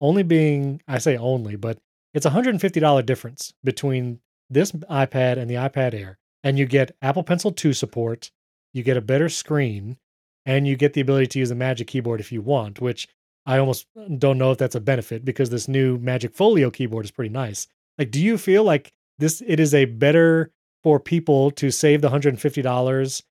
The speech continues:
and get this weird Apple Pencil situation with this iPad,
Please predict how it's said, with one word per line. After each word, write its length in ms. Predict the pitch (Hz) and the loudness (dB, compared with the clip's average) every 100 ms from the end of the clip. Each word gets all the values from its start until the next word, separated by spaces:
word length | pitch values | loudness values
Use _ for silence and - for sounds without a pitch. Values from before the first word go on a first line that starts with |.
| - | -10
and 120 | 131 | -2
get 140 | 139 | 2
this 140 | 143 131 | 2 0
weird 260 | 131 139 | 2 2
Apple 220 | 135 127 113 | 2 -2 -4
Pencil 280 | 160 180 | -4 -2
situation 640 | 190 185 185 170 165 185 175 | -2 -2 0 2 0 -2 -4
with 100 | 165 | -4
this 160 | 175 | -4
iPad, 580 | 170 170 175 190 196 170 | -2 -2 0 0 0 -2